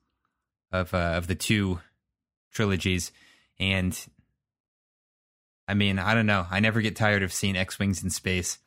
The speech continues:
Uh, but this, I think this is the best I've felt about the N ones in space. You know, I, I kinda hadn't thought about them in a long time. This was a, this was a nice surprise for them to bring it back. And it was such a great scene.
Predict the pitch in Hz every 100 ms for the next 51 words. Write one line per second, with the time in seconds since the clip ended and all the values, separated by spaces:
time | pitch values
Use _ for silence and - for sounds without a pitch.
0 | _ _ _ _ _ _ _ 95 95 95
1 | 107 139 - 131 170 175 180 180 160 113
2 | 107 113 - 107 - 107 - 101 95 98
3 | 95 98 95 85 - _ _ _ _ _
4 | 90 - 85 82 - - _ 90 92 92
5 | 95 98 - 120 110 120 117 95 113 123
6 | 98 - 82 - - 92 90 90 - 87
7 | 82 - _ _ _ _ _ 107 101 113
8 | 101 104 113 139 135 117 110 - - -
9 | 98 90 - 95 95 90 101 95 85 98
10 | 95 - _ _ _ _ _ _ _ _
11 | _ _ _ _ - 110 110 98 117 110
12 | 104 - - - - 143 165 117 113 117
13 | - - 107 101